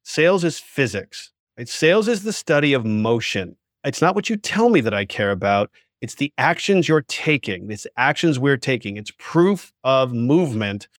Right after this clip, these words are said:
that means you're serious. And we get so many words that mean nothing. Unfortunately, it's painful.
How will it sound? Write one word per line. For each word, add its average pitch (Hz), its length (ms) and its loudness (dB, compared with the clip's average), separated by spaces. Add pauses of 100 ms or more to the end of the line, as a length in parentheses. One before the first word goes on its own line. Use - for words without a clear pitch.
(140)
that 127 160 -2
means 147 220 2
you're 135 100 -2
serious. 147 640 0 (180)
And 135 140 0
we 143 80 4
get 135 160 0
so 151 240 0
many 196 180 2
words 180 380 0
that 139 120 -4
mean 131 280 0
nothing. 117 520 0 (300)
Unfortunately, 226 400 0
it's - 80 -4
painful. 190 560 0